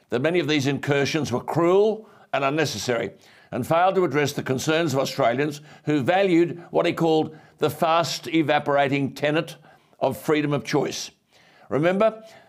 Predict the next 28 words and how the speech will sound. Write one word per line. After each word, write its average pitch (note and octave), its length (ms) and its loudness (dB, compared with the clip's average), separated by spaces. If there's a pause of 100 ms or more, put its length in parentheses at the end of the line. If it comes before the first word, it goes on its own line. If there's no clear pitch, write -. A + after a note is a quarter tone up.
(120)
suddenly E3+ 320 0
we D3+ 80 4
had D#3 120 2
imposed D#3 520 0
upon C#3+ 180 0
us - 140 -4
Q E3 220 2
R C#3+ 200 2
codes, D3 540 0 (140)
social D3+ 400 0
distancing, D3 580 -2 (160)
border D#3 300 2
restrictions, D3 640 -2 (180)
and E3+ 100 -2
basically F#3 580 2 (280)
we G3+ 120 2
weren't G3+ 400 2
even F3 240 2
allowed D#3+ 360 0
to D3+ 80 0
accept D#3+ 360 -2
the C#3+ 80 -2
judgment C#3 440 0
of C3+ 80 0
our C#3 120 2
own D3 220 0
doctor. C3+ 400 0 (680)
Bureaucrats, E3+ 760 0